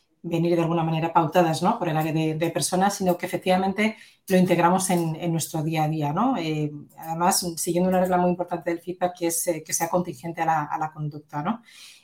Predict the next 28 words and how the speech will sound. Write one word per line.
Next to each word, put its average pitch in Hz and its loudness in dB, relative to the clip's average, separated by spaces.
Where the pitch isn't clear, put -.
Em, 180 4
que 190 -2
está 220 6
integrado 220 4
en 202 2
el, 190 2
en 196 0
el 180 4
día 175 4
a 175 2
día, 208 4
que 170 0
generamos 180 2
espacios 180 -2
como, 156 -6
como 156 -4
líderes, 175 0
¿no? 247 0
En, 170 -6
en 151 -2
nuestras 160 -6
agendas, 175 0
no 190 0
espacios 185 0
físicos, 180 -4
sino 156 -6
espacios 175 -4
temporales 170 0